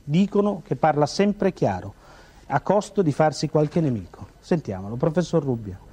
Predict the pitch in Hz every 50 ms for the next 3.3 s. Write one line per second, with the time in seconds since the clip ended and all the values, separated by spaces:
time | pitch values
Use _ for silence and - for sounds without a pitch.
0 | - - - - - - 233 214 156 147 156 185 202 175 - - 185 165 160 156
1 | 156 151 156 175 202 185 - 190 165 - 147 139 - - 151 139 - 170 160 170
2 | 165 - - 170 147 151 139 131 120 123 - - 131 120 127 123 - 123 - -
3 | 110 101 95 92 101 -